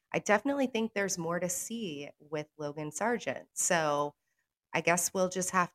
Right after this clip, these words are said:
to, you know, keep an eye on him over the next few races, and hopefully he starts competing with his,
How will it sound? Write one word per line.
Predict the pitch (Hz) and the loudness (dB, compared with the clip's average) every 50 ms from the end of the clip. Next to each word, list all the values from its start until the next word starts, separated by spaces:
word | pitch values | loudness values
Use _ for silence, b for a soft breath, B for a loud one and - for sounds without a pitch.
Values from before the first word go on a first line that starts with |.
| - | 0
to, | - - 202 185 180 175 170 170 165 165 165 165 160 160 _ _ _ _ _ _ _ _ _ _ _ - | 0 2 2 2 0 0 0 2 2 0 0 -2 -6 -10 _ _ _ _ _ _ _ _ _ _ _ -4
you | 185 196 | 0 0
know, | 180 165 165 165 165 170 165 - _ - 175 - - - - | 2 2 2 2 0 0 -2 -4 _ -16 -16 -16 -16 -16 -4
keep | - 214 202 - | -2 0 2 4
an | 202 185 | 4 4
eye | 165 180 226 226 | 4 4 4 2
on | 190 170 170 | 2 0 0
him | 170 156 151 151 | 0 0 0 -2
over | 151 147 160 151 | -2 -2 -2 -2
the | 156 156 | 0 0
next | 156 156 - - - | 0 2 2 0 0
few | - 185 165 | 2 0 0
races, | 151 151 156 240 320 - - 165 143 143 151 165 170 165 - - - - | 2 4 4 4 4 4 2 2 2 4 2 2 2 0 -4 -6 -4 -2
and | 160 160 156 151 151 151 151 151 151 151 - - - | 0 2 2 2 2 2 2 0 0 -2 -4 -4 -4
hopefully | 160 175 226 262 - - 220 190 180 175 165 165 | -4 -4 -4 -4 -4 -4 -2 0 0 0 -2 -2
he | 160 - 175 165 160 160 156 | -4 -4 -4 -4 -2 -2 -2
starts | 156 - - 160 160 151 - - | -2 -2 -2 -2 -2 0 -2 -2
competing | - 185 156 - - 160 156 156 156 151 | -2 -4 -6 -6 -4 -4 -2 -2 -2 -2
with | 147 - - | -4 -4 -4
his, | 156 151 143 139 139 - - - | -6 -4 -4 -4 -4 -4 -4 -6